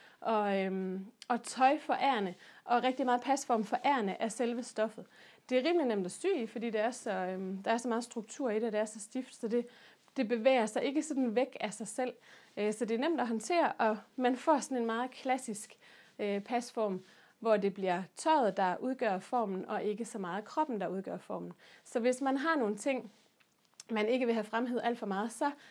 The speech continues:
er sådan en helt klassisk, øh, uldkvalitet faktisk en god idé, fordi at det stof, det, det har så meget hold i sig selv, at det ligesom bliver stoffet, der bestemmer silhuetten,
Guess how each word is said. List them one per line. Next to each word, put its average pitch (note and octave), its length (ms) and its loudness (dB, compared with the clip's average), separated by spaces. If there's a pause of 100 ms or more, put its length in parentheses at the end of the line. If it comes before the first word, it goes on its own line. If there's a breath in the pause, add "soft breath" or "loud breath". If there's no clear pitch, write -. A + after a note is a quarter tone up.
(140 loud breath)
er A#3+ 100 -4
sådan C4 120 -2
en B3 60 0
helt A#3+ 260 0
klassisk, A#3 540 -4
øh, G3 140 0
uldkvalitet G#3+ 600 -4
faktisk G3+ 420 -8
en G#3+ 120 -6
god D#4 200 2
idé, B3+ 180 -2 (240 loud breath)
fordi C4+ 540 0
at G#3 220 -2
det C4 120 -2
stof, - 480 -2
det, B3 200 2 (100)
det A#3+ 80 -4
har B3 220 -2
så A3 140 -8
meget A3+ 200 -4
hold B3+ 300 0
i G#3+ 60 -8
sig - 160 -12
selv, A#3 260 -4 (380 loud breath)
at G#3+ 160 0
det A#3 80 2
ligesom A3+ 260 -2
bliver G3+ 140 0
stoffet, B3 380 -4
der F#3 80 -4
bestemmer G3+ 460 -4 (440 soft breath)
silhuetten, A3 640 -2